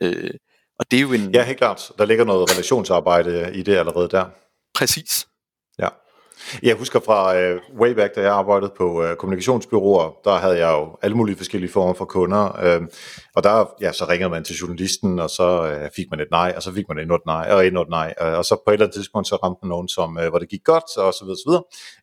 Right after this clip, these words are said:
Speaker 2: Øh, det kommer vi også ind på. Øh, så det var, øh, det var også op ad bakke, også med, især hvis det var små, øh, kunder. Øh, men så hjalp jeg så, øh, Copenhagen Pride med deres, øh, kommunikation, som, som jeg havde ansvaret for et par år. Øhm, og i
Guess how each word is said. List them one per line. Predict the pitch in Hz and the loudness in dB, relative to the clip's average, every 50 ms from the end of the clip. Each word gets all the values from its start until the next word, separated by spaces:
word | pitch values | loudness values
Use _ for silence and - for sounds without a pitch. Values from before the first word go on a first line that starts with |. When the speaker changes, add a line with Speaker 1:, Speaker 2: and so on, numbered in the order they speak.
| - 104 | 2 4
Speaker 2:
Øh, | 104 101 95 - | 4 4 2 0
det | 117 117 | -6 -4
kommer | - 113 104 101 | -2 -2 0 2
vi | 104 | 2
også | 107 107 - | 2 2 0
ind | 113 113 | -2 -2
på. | - 113 110 107 - - _ - - _ _ _ - | 0 0 0 0 -2 -8 _ -20 -20 _ _ _ 2
Øh, | 107 104 104 95 | 4 4 4 2
så | - 110 | 0 0
det | 120 127 | 2 4
var, | 123 117 110 107 | 4 4 4 4
øh, | 98 95 92 90 90 | 4 4 4 2 2
det | 104 123 | 4 4
var | 110 | 4
også | 104 - - - - - - | 4 2 0 -8 -14 -4 -2
op | 101 87 98 | 0 0 2
ad | 92 | 2
bakke, | - 78 82 85 - 95 | 2 2 0 2 2 2
også | 85 92 - - | 2 2 0 0
med, | 95 87 87 92 | 0 -2 0 0
især | 87 - 117 95 | 0 2 2 2
hvis | 98 - | 0 -4
det | - - | -6 -6
var | 92 85 | -4 -4
små, | - - 127 117 - - - | 0 0 2 2 2 0 -4
øh, | 101 95 92 | -6 -6 -6
kunder. | - - 92 90 92 98 107 110 110 - - 98 | -4 -4 -4 -2 -2 -4 -4 -6 -10 -4 0 2
Øh, | 95 95 92 92 92 | 4 4 4 2 0
men | 98 95 | -4 -4
så | 95 123 | -4 0
hjalp | 120 120 123 123 135 | 4 4 4 4 2
jeg | 127 104 | -2 -4
så, | - - 110 101 95 95 | 0 0 2 2 2 2
øh, | 92 90 | 0 0
Copenhagen | - 113 - - 101 110 117 110 - - | 0 0 0 0 -2 -4 -6 -6 -2 0
Pride | 117 117 123 143 151 - - | 2 2 2 0 -4 -8 -10
med | 104 92 | -6 -2
deres, | 95 95 101 - - - 98 | 0 0 0 0 -2 -2 0
øh, | 87 85 85 - | 0 0 0 -2
kommunikation, | - 95 92 87 - 92 - - 120 104 85 - | -6 -10 -10 -10 -10 -2 2 2 2 2 2 -4
som, | - - 85 82 | -10 -14 -14 -14
som | - 95 92 85 | -12 -10 -6 -4
jeg | 82 | 0
havde | 85 87 85 | 0 0 0
ansvaret | 90 101 - - 87 85 - | 0 -2 0 0 0 0 2
for | - 87 85 | 0 0 0
et | 82 - | 0 0
par | - 92 | 0 0
år. | 95 101 98 - _ _ _ - - _ _ _ _ - | 0 0 -2 -4 _ _ _ -20 -20 _ _ _ _ 0
Øhm, | 104 95 92 87 90 90 92 92 98 - | 2 2 4 2 2 0 0 -4 -6 -2
og | - | -2
i | 107 | -2